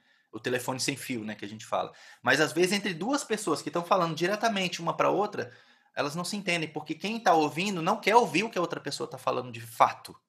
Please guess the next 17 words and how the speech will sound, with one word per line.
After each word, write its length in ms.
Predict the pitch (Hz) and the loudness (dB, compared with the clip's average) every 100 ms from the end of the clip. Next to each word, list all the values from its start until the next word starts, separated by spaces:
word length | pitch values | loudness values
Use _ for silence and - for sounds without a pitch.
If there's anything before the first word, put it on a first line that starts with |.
| _ _ | _ _
Então, 400 | 123 127 151 131 | -6 0 0 -2
falar 420 | - 135 139 131 - _ - | 0 4 6 4 -2 _ -18
de 160 | 110 | -14
casal 320 | 120 131 110 95 | 0 2 4 0
aqui, 220 | - 90 | -4 -10
tá? 240 | 123 147 - _ _ - | -8 -8 -12 _ _ -10
Às 120 | 107 | -6
vezes, 420 | 113 165 143 - _ _ _ - - | -2 -2 -2 -8 _ _ _ -20 -12
um 160 | 143 | -2
da, 180 | 143 117 | 0 0
uma 140 | 127 | 0
das 160 | 131 110 | -2 2
partes 320 | - 147 - | 4 4 2
tá, 440 | - 160 175 151 - _ | 2 4 4 -2 -6 _
é, 100 | 110 | -10
expondo 640 | - - 151 208 202 131 113 | -10 -2 2 4 2 -2 -8
um, 240 | 123 131 | -14 -16